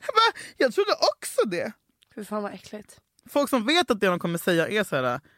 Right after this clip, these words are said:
Speaker 2: Vidrigt,
Speaker 1: eh,
Speaker 2: liksom.
Speaker 1: kränkande
Speaker 2: Mm.
Speaker 1: eller felaktigt eller liksom whatever. Och sen säger de, "Förlåt, men jag måste bara få säga." Jag tror, man bara, "Nej, du måste inte bara få säga det. Håll käften bara."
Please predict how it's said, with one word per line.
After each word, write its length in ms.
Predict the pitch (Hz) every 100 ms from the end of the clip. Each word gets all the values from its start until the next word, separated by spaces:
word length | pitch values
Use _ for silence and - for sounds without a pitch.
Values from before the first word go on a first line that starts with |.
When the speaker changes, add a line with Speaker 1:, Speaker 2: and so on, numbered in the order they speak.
| _
Speaker 2:
Vidrigt, 440 | 202 214 175 196 165
Speaker 1:
eh, 240 | 151 147
Speaker 2:
liksom. 180 | 202 196
Speaker 1:
kränkande 840 | 190 165 143 - 147 139 135 151 165
Speaker 2:
Mm. 120 | 233
Speaker 1:
eller 300 | 143 139 135 - - - _ -
felaktigt 840 | - 175 147 147 143 - 156 -
eller 140 | 139 139
liksom 260 | 139 143
whatever. 420 | 139 160 143 - - _ _ _ _ _ _ _ -
Och 60 |
sen 160 | - 170
säger 240 | 170 156
de, 80 | 160
"Förlåt, 300 | - 220 -
men 80 | 214
jag 80 | 190
måste 260 | 202 -
bara 160 | 180 170
få 60 | 170
säga." 220 | 165 147
Jag 240 | 180 240
tror, 140 | - -
man 160 | 175
bara, 160 | 147 135 _ _ _
"Nej, 160 | 220 233
du 80 |
måste 340 | 254 359 - -
inte 160 | 233
bara 140 | 170 139
få 100 | 143
säga 240 | - 139
det. 100 | - - -
Håll 160 | 294
käften 560 | - - 311 - 123 113
bara." 200 | -